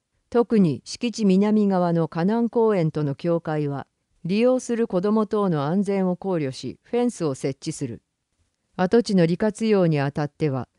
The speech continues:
本市のまちづくりとの整合性を踏まえ、進めていくことが重要であると考えている。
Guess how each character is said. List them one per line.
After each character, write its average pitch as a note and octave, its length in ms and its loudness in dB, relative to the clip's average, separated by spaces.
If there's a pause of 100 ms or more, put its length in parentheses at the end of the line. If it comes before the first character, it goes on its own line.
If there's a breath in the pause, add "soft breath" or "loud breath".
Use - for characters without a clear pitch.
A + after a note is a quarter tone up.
(160)
本 B3 260 2
市 - 140 -2
の D#3 120 2
ま D#3 140 0
ち G#3 120 -6
づ G3+ 140 -4
く G#3+ 120 -2
り F3+ 120 -2
と D3+ 120 0
の D3 140 -2
整 G3+ 280 -2
合 F#3+ 180 2
性 E3+ 260 0
を D#3 120 0
踏 D3+ 120 -6
ま D3 180 -2
え、 B2 140 -4
進 - 320 -4
め G#3 120 2
て G3+ 160 0
い F#3+ 60 -2
く - 120 -18
こ F#3 140 -6
と F#3 120 0
が C#3 140 0
重 E3+ 240 0
要 F3 200 2
で E3+ 180 0
あ D#3+ 80 0
る D3 100 -2
と C3 120 -6
考 D#3 360 -2
え C#3+ 100 -4
て C3+ 100 -8
い A#2 160 -6
る。 A2 140 -16